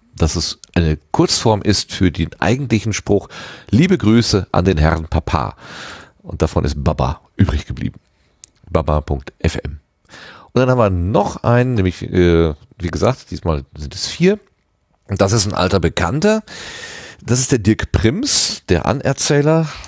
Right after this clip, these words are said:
Äh, der war ja nun auch schon zu Gast hier in Sendegarten und wir haben ihn auch schon in Einspielern gehört, als er uns aus der großen, weiten Welt, aus der großen amerikanischen Podcast-Welt erzählt hat.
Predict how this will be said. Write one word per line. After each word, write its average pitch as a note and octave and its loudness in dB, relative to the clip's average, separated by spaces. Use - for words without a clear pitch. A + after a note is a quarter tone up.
Äh, G2 2
der E2+ 2
war D#2+ 0
ja D2+ 0
nun D2 -6
auch D#3 2
schon B2+ 0
zu A#2 0
Gast G#2+ 0
hier G2 4
in F2 -2
Sendegarten D#2 2
und D2 -4
wir C#2+ 0
haben C#2+ -2
ihn D2 -4
auch - -4
schon C#2 -4
in D2 -4
Einspielern F#2 2
gehört, E2 2
als - -2
er - 2
uns D#2+ -2
aus D#2 0
der C#2+ 0
großen, D#2 -2
weiten E2 0
Welt, E2 2
aus - -2
der E2 0
großen E2 0
amerikanischen E2 -2
Podcast-Welt F2+ -2
erzählt E2+ 0
hat. D#2 0